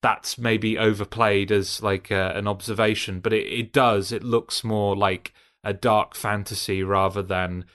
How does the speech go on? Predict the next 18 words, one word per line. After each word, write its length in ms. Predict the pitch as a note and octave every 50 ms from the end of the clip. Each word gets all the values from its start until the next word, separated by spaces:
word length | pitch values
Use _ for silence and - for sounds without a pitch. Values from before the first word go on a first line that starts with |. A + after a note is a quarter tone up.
| _ _ _ _ _ _
than 160 | - G2+ G2 F#2+
a 80 | F#2+ F#2
Pixar 720 | - - - - - - - - G2+ G2 F#2+ F#2 F#2 F#2
or, 300 | F2+ F#2 F#2 F2+ - -
you 140 | G2+ G2+ F#2+
know, 260 | F#2 F2+ F2 F2+ - -
anime 300 | - G#2+ G2+ G2+ F#2+ F#2+ F#2 F#2 F2+ F2+
or 80 | F2+ F#2
whatever. 500 | F#2+ G2 G2+ F#2+ F#2+ F#2+ F2+ F#2 F2+ F2+
It, 200 | F#2 G#2 G#2+ - E2
it, 160 | A#2 A#2 - -
it's 240 | A#2 A2+ - -
not 260 | A#2+ A#2+ A#2 - - -
kind 180 | - A2+ A2
of, 300 | G#2+ G2+ G2+ F#2+ - - _ _ _ _ _ _ _ _ _ _ _ -
um, 500 | A2+ G#2 G#2 G2+ G2 G2 G2 G2 F#2+ - _ -
it's 240 | A#2 A#2+ - - B2+
not 280 | B2 C3 C3 - -